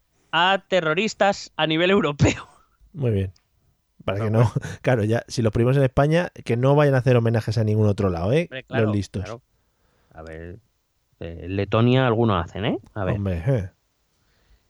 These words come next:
Speaker 1: Proponen rechazar la entrada de Turquía a la Unión Europea.
Speaker 2: Mm.
Speaker 1: Proponen reforzar las relaciones Unión Europea-Rusia. A Vladimir le gusta esto.
Speaker 2: <laughs> Madre mía,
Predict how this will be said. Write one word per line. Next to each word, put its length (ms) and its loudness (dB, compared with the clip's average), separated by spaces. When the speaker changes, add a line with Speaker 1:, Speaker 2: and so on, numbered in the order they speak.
Speaker 1:
Proponen 420 2
rechazar 460 0
la 100 2
entrada 540 0
de 120 -4
Turquía 360 -2
a 40 0
la 80 2
Unión 140 -2
Europea. 540 0
Speaker 2:
Mm. 180 -2
Speaker 1:
Proponen 400 -2
reforzar 460 2
las 180 2
relaciones 680 -2
Unión 260 0
Europea-Rusia. 880 2
A 100 -6
Vladimir 480 -2
le 80 4
gusta 380 -2
esto. 320 -2
Speaker 2:
<laughs> 40 -16
Madre 420 -2
mía, 280 -8